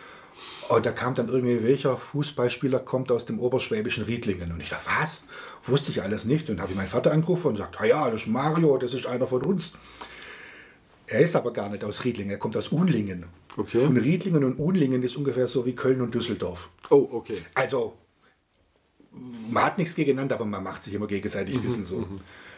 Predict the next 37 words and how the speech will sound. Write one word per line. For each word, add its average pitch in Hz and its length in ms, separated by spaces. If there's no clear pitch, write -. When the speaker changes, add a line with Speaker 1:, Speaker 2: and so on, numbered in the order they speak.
Speaker 1:
Und 127 180
als 147 160
er 127 80
dann 104 440
quasi 98 440
als 98 240
Fußballer 156 400
bekannt 151 360
wurde, 139 220
es 120 160
war - 100
es - 120
einer 107 200
von 104 160
uns. 107 340
Als 110 160
er 123 60
dann 117 120
aber 107 140
seine 110 200
Villa 165 180
gebaut 131 420
hat 110 140
und 104 100
einen 101 140
Zaun 139 260
drumherum 135 540
und 110 180
ein 110 60
bisschen 113 220
Bäume 147 260
drumherum, 131 380
dass 120 120
man 107 80
Speaker 2:
Mhm. - 40
Speaker 1:
da 107 60
einzieht, 127 220